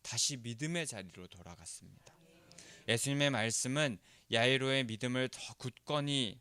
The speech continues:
하였으며 예수님은 치유하실 뿐 아니라 생명의 주님이시라는 사실을 믿게 하였습니다. 그래서 결국 예수님을 자신의 딸이 있는 방으로 야이로는 인도합니다.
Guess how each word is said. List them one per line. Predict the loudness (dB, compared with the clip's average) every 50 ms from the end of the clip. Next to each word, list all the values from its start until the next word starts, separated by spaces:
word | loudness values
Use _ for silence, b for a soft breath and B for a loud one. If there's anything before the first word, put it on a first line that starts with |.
| _
하였으며 | -6 -2 -2 -2 0 -2 -4 -4 -2 0 0 0 0 -2 B B B B B B B
예수님은 | 2 2 2 2 0 0 0 2 0 0 -2 -4 -8 B B B B B B B B
치유하실 | 4 4 6 6 4 4 4 4 4 4 2 0 -2
뿐 | -6 -6 -6 -6
아니라 | -4 -4 -6 -6 -4 -2 -2 -2 -4 -6 _ _
생명의 | -10 -8 -6 -4 -4 -4 -2 -2 -2 -2 -2 -2 -4
주님이시라는 | -4 -6 -8 -8 -8 -8 -8 -8 -8 -8 -8 -8 -10 -12 -12 -12 -12
사실을 | -12 -12 -12 -12 -12 -12 -10 -10 -12 -12 -12 -14 -16
믿게 | -16 -16 -14 -10 -6 -6
하였습니다. | -4 -4 -6 -6 -6 -8 -12 -12 -14 -20 -20 -20 -20 -20 -20 _ B B B B B B B B B B B B B B B B _ _ _ _ _ _ _ _ _ _ _ _ B B B B B B
그래서 | 4 4 6 6 4
결국 | 4 4 4 6 6 4 2 0 2
예수님을 | 2 0 0 0 -2 -2 -2 -2 0 2 4 4 4 2 0 B B B B B
자신의 | -6 -4 -2 -2 -2 0 -2 -4 -2
딸이 | -2 -2 -2 0 0
있는 | -2 -2 -2 -2 -4 -4
방으로 | -8 -10 -12 -10 -10 -10 -10 -8 -8 -8 -8 -8 -12 _ _ -14
야이로는 | -12 -10 -10 -10 -10 -10 -12 -10 -10 -12 -12 -12
인도합니다. | -10 -10 -8 -8 -8 -8 -10 -10 -10 -14 -16 -16 -18 -20 -20 -20